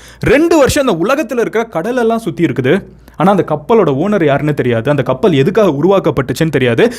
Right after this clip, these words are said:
அந்த கடல், அந்த கப்பல் வந்து எப்படி நடுக்கடல்ல கண்ட்ரி விட்டு கண்ட்ரி போயிருக்குன்னு தெரியாது.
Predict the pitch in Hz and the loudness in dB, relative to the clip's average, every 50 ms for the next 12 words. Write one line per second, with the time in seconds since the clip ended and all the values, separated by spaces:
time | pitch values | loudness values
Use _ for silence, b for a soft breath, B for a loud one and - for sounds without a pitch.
0 | B B B 165 175 180 180 196 185 190 277 302 285 247 - - 185 175 175 175 | B B B -2 -2 -2 0 0 2 2 2 2 0 0 -2 -2 -2 -2 0 0
1 | 180 180 - - 277 262 214 196 185 269 220 175 339 - 302 220 156 156 175 285 | -2 -2 -2 -4 -2 0 0 0 0 0 0 0 0 0 0 0 0 0 0 0
2 | 233 254 226 226 226 233 247 - 175 202 233 - 285 269 240 185 - 160 170 165 | 0 0 0 2 2 0 0 0 0 0 0 2 2 2 2 2 0 0 0 0
3 | 185 180 - 208 151 - 160 170 165 160 190 190 185 - 135 131 131 131 202 277 | 0 2 0 0 2 2 2 2 2 2 0 -2 -2 0 0 2 2 2 2 0